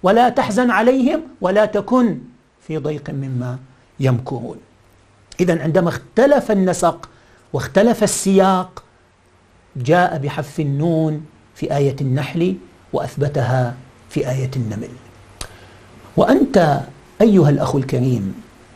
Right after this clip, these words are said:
إذا تأملت في هاتين الآيتين وتدبرت في هذه المعاني الجليلة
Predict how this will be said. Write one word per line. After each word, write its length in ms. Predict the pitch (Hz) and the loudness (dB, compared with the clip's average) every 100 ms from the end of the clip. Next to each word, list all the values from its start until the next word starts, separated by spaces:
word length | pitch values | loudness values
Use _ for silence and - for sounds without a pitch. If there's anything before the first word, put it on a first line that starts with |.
| - - 208 | -20 -2 4
إذا 160 | 202 | 4
تأملت 580 | 196 208 220 226 294 - | 4 4 6 6 4 2
في 220 | 165 165 | 2 2
هاتين 440 | 127 131 127 170 147 | 2 0 2 2 2
الآيتين 640 | 131 127 123 120 151 131 | 0 -2 -2 0 0 0
وتدبرت 760 | 120 113 117 107 175 139 - - _ _ _ _ _ _ _ | 0 -2 -4 -2 -4 -4 -12 -20 _ _ _ _ _ _ _
في 120 | 139 | 0
هذه 260 | 139 135 131 | 2 4 4
المعاني 540 | 131 127 143 175 147 | 4 4 2 0 0
الجليلة 580 | 127 131 131 131 131 | 2 2 2 0 -2